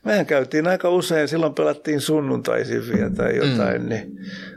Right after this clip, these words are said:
Speaker 1: käytiin siivillä, siipiveikoissa ja sitten mentiin henkkaan ja
Speaker 2: Niin, kyllä. Joskus
Speaker 1: Niin.
Speaker 2: senssillä.
Speaker 1: Niin, joskus senssilläkin käytiin yhdeksänkymmentäluvun alkupuolella.
Speaker 2: Niin. Henkassa hokikorneri.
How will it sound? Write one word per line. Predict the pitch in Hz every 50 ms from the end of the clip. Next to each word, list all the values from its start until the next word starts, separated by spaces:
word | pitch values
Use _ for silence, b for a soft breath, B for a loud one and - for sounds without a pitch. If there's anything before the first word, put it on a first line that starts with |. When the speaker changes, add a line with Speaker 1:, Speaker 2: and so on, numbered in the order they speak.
| B B B - -
Speaker 1:
käytiin | 160 151 139 131 - - - -
siivillä, | 117 - 175 185 190 170 147 147 147 147 147
siipiveikoissa | 151 - 180 165 151 - 156 139 131 135 135 131 131 - 147 143 135 - - 147
ja | 143 143 127
sitten | - - 156 139
mentiin | 127 123 117 - - - - -
henkkaan | 151 190 185 156 - - _ - 156 147 143 147 147 147
ja | 147 139 - - _ _ _ B B B B 131 135
Speaker 2:
Niin, | 151 117 113 113 131 -
kyllä. | - 113 107 107 110 127 - - _ _ -
Joskus | 123 - - - 117
Speaker 1:
Niin. | -
Speaker 2:
senssillä. | - 131 120 98 - - - 120 - 151 156 -
Speaker 1:
Niin, | 160 165 156 147 143
joskus | 160 151 - - - 170 - -
senssilläkin | 170 160 151 - 165 156 156 147 139 147
käytiin | - 143 135 131 - 139 135 131
yhdeksänkymmentäluvun | 131 123 - 165 - 139 131 127 123 123 117 110
alkupuolella. | - - - - 117 113 - - 127 135 135 131 - - 147 120
Speaker 2:
Niin. | 107 107 104 - - B B B B B B B B B B B B B B B B B _ _ -
Henkassa | 139 117 101 - 110 - - - 113
hokikorneri. | 107 123 110 - 98 - _ _ _ _ _ _ _ - - 98 98 98 95 92 - -